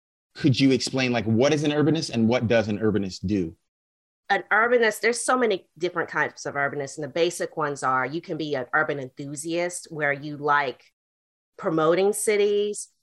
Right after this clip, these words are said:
Speaker 2: thinking about how cities work. And that kinda gets into the professional half of it, where you could be a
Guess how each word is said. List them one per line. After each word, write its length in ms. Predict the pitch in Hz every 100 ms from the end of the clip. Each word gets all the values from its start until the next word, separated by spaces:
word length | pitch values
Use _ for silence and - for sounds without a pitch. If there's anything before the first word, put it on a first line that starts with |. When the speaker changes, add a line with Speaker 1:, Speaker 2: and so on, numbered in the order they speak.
| _
Speaker 2:
thinking 180 | 185 180
about 220 | 165 139
how 120 | 139 120
cities 460 | - 147 123 131
work. 420 | 156 190 190 190
And 80 | 185 262
that 100 | 392
kinda 240 | 427 381
gets 200 | 285 277
into 120 | 240
the 80 | 185
professional 600 | 165 156 156 156 185 170
half 300 | 180 170 170
of 100 | 170
it, 160 | 165 -
where 100 | 147
you 100 | 151
could 140 | 151
be 500 | 160 151 147 147 - -
a 380 | 139 139 127